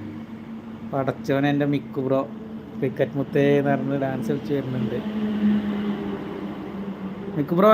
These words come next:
എന്തായി? എത്തിയോ? നാട്ടിലെത്തിയോ? എന്താണ് അവസ്ഥ? ഞാൻ ഒന്ന് വിളിക്കണം എന്ന് കരുതിയത്, പിന്നെ എന്തോ ഒരു തിരക്കിൽ നിന്ന് കുറച്ചൊരു ഇതിലായിരുന്നു, ഞാൻ മ-, മറന്നുപോയി. ഇഷൽ ഹായ് എന്ന് പറഞ്ഞിട്ട്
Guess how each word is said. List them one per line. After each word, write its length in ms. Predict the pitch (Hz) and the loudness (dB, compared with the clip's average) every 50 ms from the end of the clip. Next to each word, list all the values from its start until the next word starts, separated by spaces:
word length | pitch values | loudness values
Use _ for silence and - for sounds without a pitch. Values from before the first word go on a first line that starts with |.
| 208 | 8
എന്തായി? 340 | 202 202 226 226 226 226 226 226 208 - - - - 185 190 185 185 185 185 185 185 185 185 185 - 185 190 190 185 185 - - 190 190 190 190 - - - 185 190 - - - - 180 | 8 8 8 8 8 6 4 2 0 -2 -6 -10 -10 -8 -6 -4 -4 -2 -2 -2 -2 -4 -4 -6 -10 -8 -6 -6 -6 -6 -6 -6 -4 -4 -2 -2 -4 -4 -6 -4 -4 -4 -4 -4 -6 -6
എത്തിയോ? 220 | - 190 208 196 175 170 | -2 2 4 4 6 6
നാട്ടിലെത്തിയോ? 440 | 170 185 190 190 190 - 190 165 143 143 | 4 4 2 0 2 2 2 4 4 4
എന്താണ് 240 | 147 147 165 170 170 175 165 | 2 2 2 2 4 2 2
അവസ്ഥ? 200 | 165 - - 180 170 180 190 196 - - - - - | 2 0 0 0 0 0 -2 -4 -8 -14 -16 -12 -8
ഞാൻ 100 | 190 214 247 247 | -4 -2 0 0
ഒന്ന് 120 | 233 220 226 214 | 2 2 4 4
വിളിക്കണം 360 | 185 160 139 - - 180 185 | 4 2 2 0 0 0 2
എന്ന് 100 | 190 196 190 | 2 2 2
കരുതിയത്, 300 | 170 151 156 156 147 143 | 2 2 2 2 2 2
പിന്നെ 120 | 143 156 165 165 | 0 0 0 0
എന്തോ 140 | 160 165 175 175 | 2 2 2 2
ഒരു 100 | 180 175 170 170 | 2 2 0 0
തിരക്കിൽ 280 | 160 156 156 - 156 160 | 0 0 -2 -2 -4 -4
നിന്ന് 120 | 156 160 165 | -2 -2 -4
കുറച്ചൊരു 400 | 160 156 - - - 175 170 170 170 | -4 -6 -8 -6 -2 -2 0 0 0
ഇതിലായിരുന്നു, 360 | 156 147 147 151 147 143 139 143 | -2 -2 -4 -4 -4 -4 -4 -4
ഞാൻ 80 | 151 151 147 - 165 147 | -4 -4 -6 -6 -4 -4
മ-, 120 | 147 147 147 | -4 -2 -2
മറന്നുപോയി. 380 | 139 135 139 147 160 160 135 123 - - - - - - - - - - - - - - - - - | -4 -4 -4 -6 -6 -6 -8 -10 -14 -18 -20 -20 -20 -20 -20 -20 -20 -20 -20 -20 -20 -20 -8 -6 -6
ഇഷൽ 280 | 139 - - 170 165 156 147 | -4 0 2 2 2 4 4
ഹായ് 220 | 151 143 135 139 139 | 2 2 2 2 2
എന്ന് 120 | 143 143 | 2 2
പറഞ്ഞിട്ട് 400 | 139 135 135 131 139 135 139 147 | 2 0 0 -2 -2 -2 -2 -4